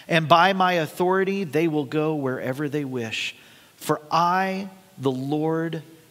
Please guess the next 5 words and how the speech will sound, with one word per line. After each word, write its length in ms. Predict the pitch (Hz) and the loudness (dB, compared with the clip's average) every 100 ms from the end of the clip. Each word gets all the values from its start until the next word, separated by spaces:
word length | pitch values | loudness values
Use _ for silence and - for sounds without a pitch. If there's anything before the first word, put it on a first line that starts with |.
| _ | _
have 160 | - 110 | -16 -8
spoken. 680 | - - - 120 110 - 143 _ _ _ _ _ _ _ _ _ _ _ _ _ _ _ _ _ _ _ _ _ _ _ _ _ _ _ _ _ | -6 -8 -12 -16 -16 -18 -20 _ _ _ _ _ _ _ _ _ _ _ _ _ _ _ _ _ _ _ _ _ _ _ _ _ _ _ _ _
God 720 | - 151 180 190 190 175 160 - | -6 -4 -2 -2 -2 -4 -8 -6
is 200 | 139 - | -6 -6
promising 880 | - - 160 165 170 151 - 127 | -12 -12 -8 -6 -4 -4 -6 -8